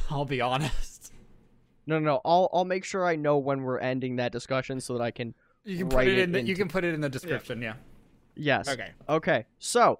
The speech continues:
Speaker 2: spoilers.
Speaker 1: Go.
Speaker 2: My
Speaker 3: My
Speaker 2: Hero.
Speaker 3: man has no fucking chill. Dude's like zero to a hundred percent, and then fucking All For One's like, "Oh,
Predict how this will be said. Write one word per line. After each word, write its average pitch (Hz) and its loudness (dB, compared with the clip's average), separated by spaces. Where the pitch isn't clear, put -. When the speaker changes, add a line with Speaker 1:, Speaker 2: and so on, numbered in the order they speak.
Speaker 2:
spoilers. 208 -6
Speaker 1:
Go. 151 -10
Speaker 2:
My 208 0
Speaker 3:
My 185 6
Speaker 2:
Hero. 196 4
Speaker 3:
man 196 10
has 180 6
no 185 8
fucking 214 2
chill. 160 2
Dude's 175 2
like 175 2
zero 185 6
to 196 4
a 175 8
hundred 190 4
percent, 170 2
and 170 6
then 151 0
fucking 147 -2
All 151 2
For 165 -4
One's 143 -2
like, 143 0
"Oh, 123 0